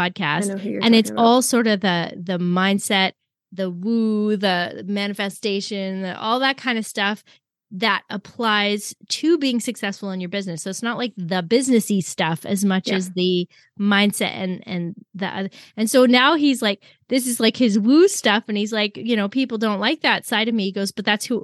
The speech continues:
Speaker 1: a part of who I am now. I've, I've embraced a lot of it and it's made such a difference in my life." And I was like, "Okay, you know
Speaker 2: Yeah.
Speaker 1: what?" I resonate with him because he is such a sort of reasonable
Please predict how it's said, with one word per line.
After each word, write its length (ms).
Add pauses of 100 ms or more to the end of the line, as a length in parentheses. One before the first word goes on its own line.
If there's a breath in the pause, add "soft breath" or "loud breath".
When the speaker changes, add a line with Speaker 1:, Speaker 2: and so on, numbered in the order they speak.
Speaker 1:
a 100
part 240
of 80
who 140
I 80
am 320
now. 320
I've, 280 (120)
I've 200
embraced 580
a 60
lot 200
of 100
it 120
and 100
it's 200
made 240
such 200
a 40
difference 360
in 40
my 120
life." 240
And 80
I 20
was 100
like, 160
"Okay, 320
you 140
know 140
Speaker 2:
Yeah. 140
Speaker 1:
what?" 100 (640)
I 160
resonate 640
with 160
him 180
because 300
he 180
is 260
such 220
a 80
sort 220
of 180
reasonable 640